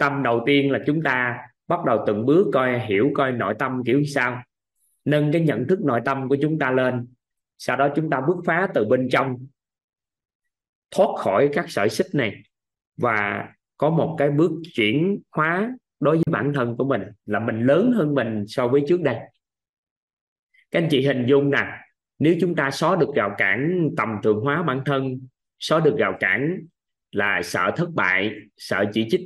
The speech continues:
phê bình, sợ thiếu điều kiện nè, thiếu hiểu biết và thiếu tầm nhìn về tương lai là chúng ta xóa hết, thì theo các anh chị, cái khả năng chúng ta hành động nó mạnh mẽ không ạ? Thì các anh chị cứ hình dung một cái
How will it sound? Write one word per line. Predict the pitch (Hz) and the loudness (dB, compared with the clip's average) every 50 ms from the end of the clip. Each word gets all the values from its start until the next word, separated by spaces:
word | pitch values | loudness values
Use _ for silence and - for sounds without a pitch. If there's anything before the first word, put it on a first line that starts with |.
| - | 0
phê | 147 135 131 | 0 0 2
bình, | 120 117 92 92 87 87 92 | 0 -2 -2 -2 -6 -8 -8
sợ | - - - 104 92 101 - | -8 -6 -2 -2 -2 0 2
thiếu | 170 175 | 2 2
điều | 151 135 123 - 113 104 | 4 2 2 2 0 0
kiện | 101 98 95 98 110 113 | 2 2 2 0 0 0
nè, | 110 95 90 - | -2 -2 -4 0
thiếu | - 156 175 | 2 2 4
hiểu | 160 139 117 120 | 4 4 2 4
biết | 135 165 185 185 165 165 175 180 - _ _ _ _ _ _ _ _ _ _ | 4 4 4 4 0 -4 -12 -16 -20 _ _ _ _ _ _ _ _ _ _
và | - 107 101 98 95 90 - | -4 -2 -2 -2 -2 -4 -2
thiếu | - 160 175 170 156 | 0 0 0 2 0
tầm | 117 104 104 | -2 -2 0
nhìn | 110 107 104 98 | 0 0 0 0
về | 101 113 107 | -2 -2 0
tương | 131 139 131 131 | 2 2 2 2
lai | 131 127 123 123 | 2 0 0 0
là | 117 107 98 98 | 0 -2 -2 -2
chúng | 139 139 | -4 -4
ta | 135 127 107 | -4 -4 -6
xóa | - - 147 165 | -4 -2 -2 0
hết, | 180 175 175 180 180 180 - - - - _ _ _ _ _ _ _ _ _ _ _ _ _ _ _ _ _ _ _ _ _ _ _ - _ _ _ - | 2 0 0 0 -2 -8 -10 -14 -16 -20 _ _ _ _ _ _ _ _ _ _ _ _ _ _ _ _ _ _ _ _ _ _ _ -20 _ _ _ 0
thì | 113 110 107 | 0 0 2
theo | 120 120 120 117 123 | 2 0 0 0 -2
các | 143 | -2
anh | 139 135 131 | -4 -2 -2
chị, | 120 104 98 98 98 101 - - - _ _ | -2 0 0 0 0 -2 -4 -10 -18 _ _
cái | - 139 139 | -6 -4 -2
khả | 131 110 | -2 -2
năng | 120 135 135 123 120 117 | -2 -2 -2 -2 -2 -2
chúng | 135 139 139 | -2 -2 -2
ta | 131 123 | -2 -4
hành | 117 110 104 101 | -4 -6 -6 -4
động | 95 92 90 92 107 | -4 -4 -4 -4 -2
nó | 123 139 | -2 -2
mạnh | 135 110 92 101 104 | -2 -2 -4 -4 -4
mẽ | 92 92 117 | -2 -2 -2
không | 156 160 147 120 | -2 -2 -2 -2
ạ? | 98 98 - - - _ _ _ _ _ _ _ _ _ _ _ _ _ _ _ _ _ _ _ _ _ _ _ _ _ _ _ _ _ _ _ _ _ _ _ _ | -4 -6 -10 -18 -20 _ _ _ _ _ _ _ _ _ _ _ _ _ _ _ _ _ _ _ _ _ _ _ _ _ _ _ _ _ _ _ _ _ _ _ _
Thì | 120 120 117 | -2 -2 0
các | - 160 | 0 -2
anh | 160 147 | -2 0
chị | 123 113 107 - - | 0 0 0 2 2
cứ | 165 | 2
hình | 170 165 123 110 113 | 2 2 0 0 2
dung | 117 135 131 135 131 127 | 2 2 2 2 0 -2
một | 120 107 101 104 | -2 -2 -2 0
cái | - 139 139 147 156 160 160 | 0 -2 0 0 0 -2 -4